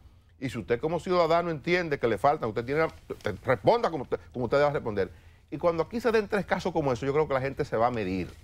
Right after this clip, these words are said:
Cuando se den tres casos más en que un, una, una persona que cometa injuria de manera alegre, porque a usted no le cae bien, porque fulano es funcionario, porque yo no, yo no puedo concebir que el hecho de ser funcionario sea sinónimo de ladrón. Tenemos un grupo de corruptos que lo hemos tenido siempre,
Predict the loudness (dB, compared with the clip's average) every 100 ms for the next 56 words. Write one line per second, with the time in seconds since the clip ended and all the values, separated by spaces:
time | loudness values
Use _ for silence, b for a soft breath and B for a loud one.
0 | -20 -20 -20 _ _ _ _ _ -8 -2
1 | -2 0 4 4 4 0 0 0 0 0
2 | 2 2 2 0 -4 0 2 2 0 -4
3 | -8 B B B _ -4 0 0 2 2
4 | 2 0 0 0 0 0 2 0 -2 0
5 | 2 4 2 2 2 2 2 2 2 4
6 | 2 0 -6 -10 -20 -20 -8 -6 -2 -2
7 | 2 2 2 2 2 2 2 2 2 0
8 | -8 -8 -2 0 0 -2 -6 -4 0 0
9 | 0 -2 -6 b b b b b _ _
10 | _ -18 -10 -4 -2 -4 -6 -4 -4 0
11 | 0 0 -2 -4 -4 -4 -2 -2 0 0
12 | -2 -4 -8 -6 -2 -2 -2 -4 -2 -2
13 | 0 0 4 4 4 2 2 0 0 0
14 | 2 2 2 0 -2 -2 0 2 2 2
15 | 0 0 2 0 0